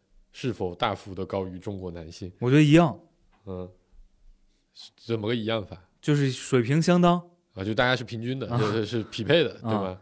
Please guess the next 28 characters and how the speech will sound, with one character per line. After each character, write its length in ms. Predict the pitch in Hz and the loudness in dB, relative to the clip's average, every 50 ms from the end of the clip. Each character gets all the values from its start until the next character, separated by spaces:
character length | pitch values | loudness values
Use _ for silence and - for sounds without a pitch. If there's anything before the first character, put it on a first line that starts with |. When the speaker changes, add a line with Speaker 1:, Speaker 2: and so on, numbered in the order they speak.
| _ | _
Speaker 2:
就 120 | - 165 165 | 2 4 4
是 160 | 165 165 151 - - - _ _ _ _ | 6 6 4 2 -2 -12 _ _ _ _
有 220 | - 131 127 123 | 0 2 2 4
的 140 | 127 156 185 | 6 4 4
特 160 | - - 190 | 6 6 4
点 180 | 151 131 117 117 | 6 6 4 4
都 200 | 135 156 160 147 | 6 6 8 6
有， 400 | 123 98 95 98 90 - _ _ | 6 4 0 -2 -4 -6 _ _
Speaker 1:
嗯。 180 | - 101 98 95 | -8 -6 -4 -2
Speaker 2:
对 80 | 113 | 0
吧？ 220 | 117 113 107 107 110 - | 0 0 0 -2 -4 -4
不 80 | - 139 | -6 -6
同， 500 | 127 120 120 113 123 127 127 131 135 127 - _ _ _ _ _ _ _ | -4 -2 -2 0 0 0 0 -2 -4 -6 -12 _ _ _ _ _ _ _
发 180 | - - 151 147 | -4 2 4 6
达 100 | 147 147 | 6 6
程 180 | 143 143 139 143 | 4 2 2 2
度 120 | 147 143 | 2 2
不 100 | 139 143 | 2 0
同 220 | 135 - 123 113 | 0 0 -2 0
的 180 | 123 127 123 120 | 2 2 2 0
区 420 | 120 - 143 139 143 143 139 135 | 0 -2 -4 -2 0 2 2 2
域， 160 | 123 110 104 95 101 - _ - | 2 2 0 -4 -8 -12 _ -10
Speaker 1:
嗯。 280 | 101 95 92 92 92 - _ | -8 -8 -8 -10 -12 -16 _
Speaker 2:
这 140 | - 113 107 | -8 -6 -4
个 160 | 107 107 101 - - | -4 -6 -8 -10 -14
差， 380 | - - 123 123 123 127 123 | -8 -4 -2 0 0 0 -2
差 180 | 120 - - 127 | -4 -4 -4 -2
别 400 | 117 117 110 110 113 117 117 113 | 0 0 0 0 0 0 -2 -4